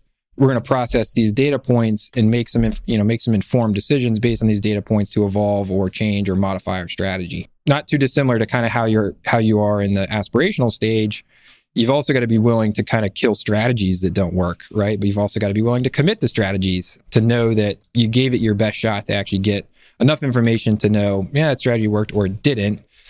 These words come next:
And then kind of the third piece, I think, in this war mode time of a business is that you've gotta be committed to executing,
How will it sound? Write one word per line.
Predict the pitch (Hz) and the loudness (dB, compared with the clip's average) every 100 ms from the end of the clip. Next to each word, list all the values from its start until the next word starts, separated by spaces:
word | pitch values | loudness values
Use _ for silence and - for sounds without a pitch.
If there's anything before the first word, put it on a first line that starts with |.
| - | -2
And | 131 | 0
then | 135 | 2
kind | 139 131 | 2 0
of | |
the | 107 | 0
third | 147 139 123 | 2 0 2
piece, | 131 | 2
I | 117 | 2
think, | 113 107 | 0 2
in | 110 | 2
this | 104 - - | 2 -2 0
war | 107 117 123 117 | 2 4 4 2
mode | 110 104 98 95 - _ _ _ _ | 2 2 0 -2 -8 _ _ _ _
time | - 131 135 131 | -4 0 2 2
of | 113 107 | 2 2
a | 104 | 2
business | 98 117 110 107 101 | 2 2 4 2 0
is | - 107 101 | -2 0 0
that | |
you've | 104 104 | 0 0
gotta | 123 120 | 0 0
be | 104 | -2
committed | - 113 110 104 | 0 0 2 0
to | - - | -2 -4
executing, | 107 - 117 - 139 151 165 | -6 -4 -4 0 0 2 0